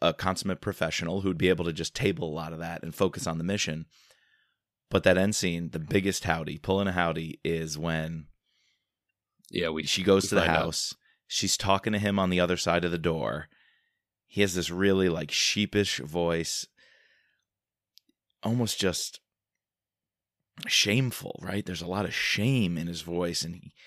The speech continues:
Speaker 1: he can't bring himself to face her face to face. And I'm just wondering why.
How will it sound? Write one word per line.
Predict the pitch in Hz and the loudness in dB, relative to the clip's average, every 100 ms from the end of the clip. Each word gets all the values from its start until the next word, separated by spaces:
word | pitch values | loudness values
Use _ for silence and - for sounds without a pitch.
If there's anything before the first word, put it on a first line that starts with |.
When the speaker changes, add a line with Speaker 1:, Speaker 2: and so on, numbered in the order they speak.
| - _ _ | -20 _ _
Speaker 1:
he | 104 | -10
can't | - - 120 117 101 | -8 0 2 2 2
bring | 104 | 2
himself | 104 92 101 95 | 2 2 2 2
to | 85 | -4
face | - 98 98 | 0 2 2
her | - 85 | -2 -2
face | 92 87 - | -2 -2 -6
to | |
face. | - 95 92 - | -4 0 0 -2
And | - | -10
I'm | - | -10
just | - 135 143 - 95 | -8 -6 -6 -4 -2
wondering | 104 95 85 80 | -2 0 -4 -2
why. | 87 90 78 | 0 0 -2